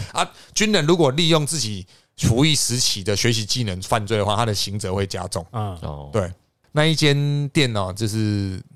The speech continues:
Speaker 1: 某，某，某什么狂人啊，然后我们就说，“干，真是贯彻狂人的精神啊！”干，怎么会去用引爆器啊？太扯了吧？
Speaker 3: 嗯。
Speaker 1: 对吧？所以我觉得国防部可以持续推啦，真的是推靶场，我也觉得没差。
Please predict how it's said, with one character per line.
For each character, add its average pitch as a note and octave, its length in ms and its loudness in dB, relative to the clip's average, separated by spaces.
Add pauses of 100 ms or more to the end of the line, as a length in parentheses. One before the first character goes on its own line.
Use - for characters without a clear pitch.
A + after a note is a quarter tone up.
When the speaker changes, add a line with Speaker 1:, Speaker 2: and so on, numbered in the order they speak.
(220)
Speaker 1:
某， G#2+ 320 0
某， A2 180 2
某 A#2 160 0
什 A2+ 100 -2
么 A2 120 2
狂 B2+ 400 2
人 G2+ 140 2
啊， - 20 -10
然 F#2+ 100 -6
后 A2+ 40 0
我 C3+ 40 4
们 B2 60 -4
就 B2+ 100 2
说 C3+ 160 0
，“干， A#2 220 -2
真 B2+ 120 0
是 B2+ 120 2
贯 A#2+ 240 0
彻 A#2 160 0
狂 A2+ 280 2
人 G#2+ 140 0
的 G2+ 80 -4
精 G#2+ 220 -4
神 G#2 280 -4
啊！” G#2 140 -16
干， D#3 100 -4
怎 D#3 120 -2
么 A#2+ 80 -8
会 D#3 100 0
去 G3 140 -2
用 G3 160 2
引 A#2+ 160 -6
爆 D#3+ 200 2
器 F3 280 0
啊？ A2+ 80 2
太 F#3 160 2
扯 C3+ 260 0
了 A#2 140 0
吧？ A2 200 0 (220)
Speaker 3:
嗯。 D2+ 260 -6 (160)
Speaker 1:
对 C#3+ 80 0
吧？ A#2+ 240 2 (120)
所 F#3 100 -2
以 F3 240 0 (380)
我 B2+ 80 0
觉 E3 120 4
得 G3 120 2
国 D3+ 140 2
防 C#3+ 160 2
部 D3+ 100 -2
可 C#3 120 0
以 B2 40 -2
持 - 240 -4
续 A#2 200 2
推 G2 320 0
啦， F2+ 120 -6
真 D#3 140 0
的 E3 80 2
是 D#3 60 2
推 D3 200 4
靶 G#2+ 300 -4
场， G2+ 180 -4
我 A2 140 0
也 - 20 0
觉 G2+ 80 -4
得 F#2 40 -6
没 F2 180 -12
差。 F2 260 -14